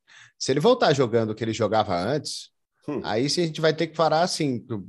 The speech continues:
Speaker 1: vai ter que fazer um título, tipo, não é quem para o Golden State Warriors, né?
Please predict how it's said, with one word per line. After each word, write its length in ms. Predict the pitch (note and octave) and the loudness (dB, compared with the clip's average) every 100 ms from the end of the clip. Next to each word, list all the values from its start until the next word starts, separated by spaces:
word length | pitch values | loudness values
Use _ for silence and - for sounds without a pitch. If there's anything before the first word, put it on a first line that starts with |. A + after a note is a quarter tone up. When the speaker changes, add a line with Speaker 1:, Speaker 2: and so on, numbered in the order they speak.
| F2+ E2+ _ _ G2+ G#2+ G2+ | -14 -16 _ _ -6 -4 -2
Speaker 1:
vai 120 | A2 A2 | 0 0
ter 160 | B2+ | -2
que 60 | B2 | 0
fazer 220 | C3+ C3+ | 2 2
um 60 | D#3 | 0
título, 360 | D#3 D3+ E3+ | -2 -4 -6
tipo, 260 | D#3 D#3 C#3+ | -8 -6 -2
não 100 | C3 | 0
é 60 | |
quem 220 | D3+ C4 B3 | 0 0 2
para 400 | D#3+ B2+ G#2+ G#2 | 4 4 4 0
o 60 | |
Golden 300 | G2+ A2+ A2 | 0 0 0
State 360 | G#2+ - A#2 G#2+ | -4 -2 -2 -2
Warriors, 540 | F#2+ - D#2+ C#2 - F2+ | 0 0 0 -6 -12 -8
né? 300 | G#2 B2+ | -6 -6